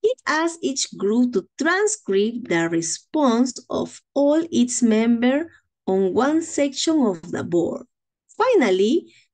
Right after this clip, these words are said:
he asked one representative of each group to present the final product. Does the activity planned by the teacher promote collaborative learning? Why?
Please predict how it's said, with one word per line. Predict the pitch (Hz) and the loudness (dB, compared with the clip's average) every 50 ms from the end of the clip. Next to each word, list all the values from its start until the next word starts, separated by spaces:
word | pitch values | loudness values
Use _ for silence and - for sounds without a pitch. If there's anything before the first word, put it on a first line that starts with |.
| _ _ - | _ _ 0
he | - 381 381 359 | 4 4 4 4
asked | 320 311 320 330 311 | 4 2 0 2 0
one | 247 208 220 240 247 269 285 285 - _ | 2 2 2 2 2 0 0 -4 -8 _
representative | - 208 202 196 - - 185 185 190 - - 269 302 302 320 320 320 - 330 330 330 - - | -2 0 2 2 2 0 0 0 0 0 0 2 2 2 0 -2 0 0 0 0 0 -4 -6
of | - 269 - - - | -8 -8 -8 -4 2
each | 233 247 254 - - - 196 | 2 2 2 2 -4 -4 -4
group | 202 220 240 254 247 - - | -2 0 0 0 -2 -4 -4
to | - 247 | -4 -4
present | - - 175 170 165 - - 214 214 226 240 220 | -4 -2 -2 -2 -2 -2 -2 0 2 2 2 2
the | 180 170 | 0 -4
final | - - - 185 185 185 196 190 185 | -8 -6 -4 -4 -2 0 0 -2 -2
product. | - - - - - - - - - - _ _ _ _ _ _ _ _ _ _ _ - | -6 -6 -10 -8 -8 -8 -8 -10 -14 -20 _ _ _ _ _ _ _ _ _ _ _ -2
Does | 202 247 254 262 247 247 | -2 0 0 0 0 2
the | 247 247 | 2 0
activity | 247 247 247 247 370 427 494 508 494 _ _ 453 415 427 | 0 -2 -2 0 0 2 2 0 -4 _ _ -4 -2 0
planned | 294 254 247 247 247 247 247 247 220 | 2 2 2 4 4 4 2 2 2
by | 208 202 190 | 0 0 0
the | 180 185 175 | 0 -2 -4
teacher | - - 208 208 - - 247 | -4 -6 -6 -4 0 0 0
promote | 247 247 202 185 175 175 180 180 185 185 185 | 0 0 0 0 0 0 2 0 0 0 -2
collaborative | - - 185 175 170 165 170 165 170 175 170 - 170 170 165 | -2 0 0 2 0 0 0 -2 -2 -2 -2 -2 -4 -4 -4
learning? | 165 160 160 160 165 - - 170 185 247 381 466 - _ _ _ _ _ _ | -4 -4 -2 -2 -2 -2 -2 0 2 2 0 0 -4 _ _ _ _ _ _
Why? | _ 294 311 277 190 151 127 - | _ -2 0 0 0 -2 -4 -8